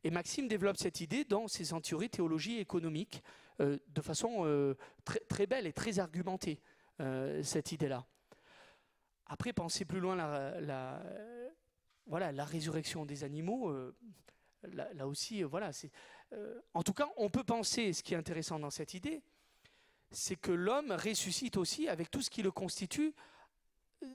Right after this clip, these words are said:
j'allais dire, en tant qu'homme, et tout ce qu'il a constitué au travers de ses relations aussi, ici-bas. Euh, et donc, ben, il a eu des relations avec le monde, avec des plantes, avec des animaux. Comment cela sera intégré dans le mystère de sa résurrection ? Mais ça fait partie aussi de ce qu'il est, quelque part.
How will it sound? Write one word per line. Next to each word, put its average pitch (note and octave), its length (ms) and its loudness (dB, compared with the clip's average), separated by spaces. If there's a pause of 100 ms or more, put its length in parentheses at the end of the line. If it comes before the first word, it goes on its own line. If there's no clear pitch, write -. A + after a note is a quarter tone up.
(140)
j'allais E3 260 0
dire, G#3+ 340 0
en D#3 140 2
tant G3+ 180 2
qu'homme, D4+ 260 2
et F3+ 60 -2
tout C4 120 2
ce - 80 0
qu'il F3+ 160 0
a F3 60 0
constitué - 420 -2
au C#4+ 80 2
travers F3 260 0
de - 60 -4
ses - 120 0
relations D#3+ 500 0 (340)
aussi, C#4+ 340 2 (400)
ici-bas. F3 420 -4 (880)
Euh, A3+ 280 -2 (120)
et E3 80 -2
donc, G3+ 280 0
ben, C#3+ 100 -2
il C#3 100 -2
a - 20 2
eu F3+ 100 -2
des E3 80 -6
relations C#3+ 380 -2
avec C#3 160 -4
le C#3+ 80 -4
monde, F#3 220 -2
avec C#3+ 140 -2
des C#3 120 -2
plantes, E3+ 320 -2
avec C#3 160 0
des C#3+ 160 -2
animaux. C#3+ 340 -2 (340)
Comment G#3 260 2
cela F#3+ 280 4
sera F3 300 2
intégré F3 640 2 (320)
dans D3+ 100 -2
le E3 100 0
mystère E3 340 -2
de D#3 100 2
sa D3+ 160 0
résurrection ? D3 500 -2 (280)
Mais D3+ 100 2
ça D#3 140 2
fait D#3+ 140 -2
partie D3 260 -4
aussi F#3 240 -2
de E3 100 -4
ce - 100 -4
qu'il A#3 180 -8
est, C4 100 -4
quelque - 280 -6
part. - 240 -12